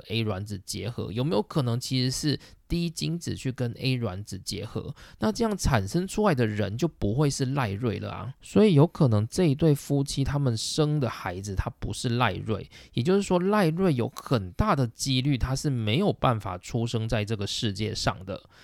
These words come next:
好，那现在问题来了，你会因为赖瑞他没有办法出生在世界上感觉到难过吗？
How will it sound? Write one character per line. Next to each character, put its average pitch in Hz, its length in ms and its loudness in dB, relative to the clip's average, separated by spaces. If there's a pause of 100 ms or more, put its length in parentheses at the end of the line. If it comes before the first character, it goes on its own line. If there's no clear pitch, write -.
(220)
好， 117 180 0
那 180 120 0
现 180 160 -2
在 175 60 2
问 180 280 2
题 101 200 -2
来 98 200 -6
了， 92 240 -6 (280)
你 113 160 0
会 160 240 2
因 143 380 -4
为 139 160 4
赖 127 260 -2
瑞 127 180 -2
他 120 160 0
没 113 160 -2
有 117 140 0
办 107 240 -4
法 90 160 -12
出 104 240 -8
生 101 240 -6
在 104 160 -4
世 - 200 -6
界 98 140 -4
上 101 220 -4 (280)
感 92 300 -4
觉 92 240 -6
到 127 200 0
难 95 360 -8
过 113 180 0
吗？ 92 360 -6